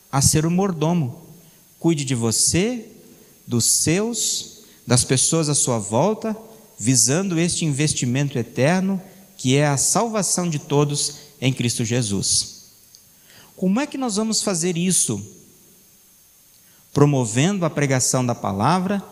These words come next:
e a administração dos sacramentos. Tem como fazer isso sem dinheiro? Impossível. Precisamos dos recursos. E eles sempre foram usados para isso.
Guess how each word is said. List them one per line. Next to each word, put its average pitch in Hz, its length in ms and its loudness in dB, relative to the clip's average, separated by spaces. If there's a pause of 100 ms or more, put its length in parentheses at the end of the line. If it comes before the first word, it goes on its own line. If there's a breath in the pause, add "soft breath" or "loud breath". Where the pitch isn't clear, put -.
(280)
e 131 80 2
a - 20 6
administração 139 840 0
dos 135 140 -4
sacramentos. - 920 -4 (880 soft breath)
Tem 156 160 6
como 160 220 2
fazer 151 340 0
isso 151 200 0
sem 151 200 0
dinheiro? 143 520 -2 (1300)
Impossível. 135 720 -2 (1800)
Precisamos 127 600 2
dos 151 180 0
recursos. - 840 -4 (840 soft breath)
E 151 120 4
eles 185 180 2
sempre 269 480 0
foram 220 320 0
usados 156 400 -2
para 156 260 2
isso. - 520 -2